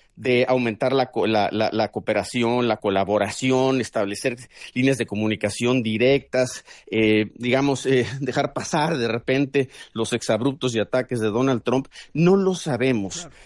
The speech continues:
Speaker 1: Pero yo creo que en, en esas dos dimensiones, y como responde a esas dos dimensiones, es como se va a perfilar el gobierno de Claudia Sheinbaum para los próximos cinco años.
Speaker 2: Sí. Oye, Polo, y aprovecho, y gracias además por este análisis, aprovecho que te tengo en la línea, un poco también para decir,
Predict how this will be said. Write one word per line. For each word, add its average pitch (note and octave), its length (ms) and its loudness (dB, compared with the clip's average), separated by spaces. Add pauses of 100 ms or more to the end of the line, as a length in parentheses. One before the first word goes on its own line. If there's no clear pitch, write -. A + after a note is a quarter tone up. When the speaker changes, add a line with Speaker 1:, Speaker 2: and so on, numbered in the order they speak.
(200)
Speaker 1:
Pero C#3+ 140 -4
yo F#3 140 2
creo A3 180 0
que - 80 -2
en, D3 200 0
en D#3 180 2
esas F#3+ 320 -2
dos F#3 240 2
dimensiones, D3 1040 0 (260)
y B2 100 -8
como B2 220 2
responde E3 600 0
a - 20 0
esas C3+ 220 -2
dos C3+ 160 -4
dimensiones, C3 640 -2
es C#3 140 -2
como C#3+ 180 -2
se A#2+ 140 -2
va B2 80 2
a B2+ 100 -2
perfilar B2 680 -2 (280)
el A2 100 -4
gobierno A#2 540 2
de G#2 160 -2
Claudia A2+ 300 0
Sheinbaum A2 360 -2
para F#2+ 200 0
los F#2+ 160 -6
próximos G#2+ 480 -2
cinco G#2+ 280 0
años. E2+ 420 -6
Speaker 2:
Sí. D#3 280 -16 (380)
Oye, D4+ 180 -4
Polo, D4+ 220 0
y C#4 80 4
aprovecho, C#4 560 -2
y G#3+ 40 -4
gracias A3 360 -2
además G#3+ 260 0
por G3 140 0
este F#3+ 160 -2
análisis, G3 400 0
aprovecho F3 360 -2
que E3 60 -8
te D#3 100 -6
tengo F#3 200 0
en F3+ 60 2
la E3 60 2
línea, F3+ 360 2 (320)
un F3+ 80 -8
poco A3+ 180 4
también G3+ 220 0
para G#3 160 0
decir, A#3 280 0